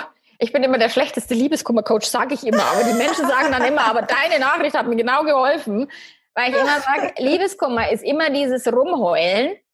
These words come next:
Speaker 1: „Äh, das hätte der mir nicht antun sollen oder er hätte uns noch eine Chance geben sollen oder sie oder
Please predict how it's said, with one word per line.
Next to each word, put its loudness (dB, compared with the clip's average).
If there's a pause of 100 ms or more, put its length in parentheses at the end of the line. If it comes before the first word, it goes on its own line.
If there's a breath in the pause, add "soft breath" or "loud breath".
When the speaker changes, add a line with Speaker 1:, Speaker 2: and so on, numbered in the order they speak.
(200)
Speaker 1:
„Äh, 2
das -6
hätte -2
der 0
mir -2
nicht -2
antun -2
sollen 2
oder 2
er 2
hätte 0
uns -2
noch -2
eine 0
Chance 2
geben -2
sollen 2
oder 2
sie 2
oder 2